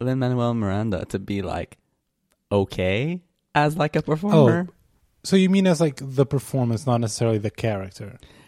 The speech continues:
Speaker 1: Yeah, yeah. Like, the,
Speaker 2: Okay.
Speaker 1: like, who, like, when the, the character comes on the, on the show, like, who am I like, "Oh, yeah, like, that's gonna be awesome. Like, I'm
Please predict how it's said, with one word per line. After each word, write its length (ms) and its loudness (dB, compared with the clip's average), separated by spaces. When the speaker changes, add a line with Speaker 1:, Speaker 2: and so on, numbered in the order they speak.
Speaker 1:
Yeah, 720 4
yeah. 460 -4
Like, 420 4
the, 540 10
Speaker 2:
Okay. 100 -6
Speaker 1:
like, 200 2
who, 460 2
like, 260 0
when 440 2
the, 160 4
the 180 0
character 400 -2
comes 300 0
on 340 0
the, 360 -4
on 160 -2
the 100 -2
show, 220 -2
like, 200 -10
who 220 6
am 100 8
I 140 6
like, 300 2
"Oh, 480 6
yeah, 540 0
like, 280 -2
that's 220 2
gonna 180 -2
be 140 -2
awesome. 480 -2
Like, 240 -10
I'm 460 -4